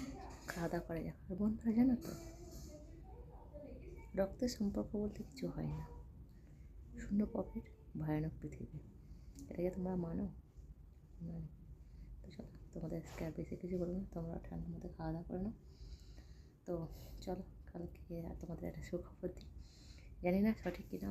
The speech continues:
পরশু দিন আমি বাড়িতে যাচ্ছি কলকাতাতে, পরশু দিন আমার ট্রেন আছে। তো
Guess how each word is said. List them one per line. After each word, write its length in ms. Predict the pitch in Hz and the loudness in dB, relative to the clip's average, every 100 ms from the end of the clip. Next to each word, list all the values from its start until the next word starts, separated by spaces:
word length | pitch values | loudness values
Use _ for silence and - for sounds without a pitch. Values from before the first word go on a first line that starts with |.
| - | -2
পরশু 220 | 165 - 175 | -2 2 4
দিন 100 | 175 | 4
আমি 100 | 170 170 | 4 0
বাড়িতে 200 | 160 156 | -2 -2
যাচ্ছি 180 | 156 - - | -4 -4 -6
কলকাতাতে, 420 | 156 - 165 151 - - | -6 -4 -6 -8 -10 -8
পরশু 200 | 160 - | -6 -2
দিন 100 | 165 165 | 0 0
আমার 120 | 156 - | -2 0
ট্রেন 200 | 151 151 151 | 0 2 0
আছে। 160 | - - - - - - - - - | -4 -6 -4 -4 -4 -2 -2 -2 -4
তো 80 | - | 0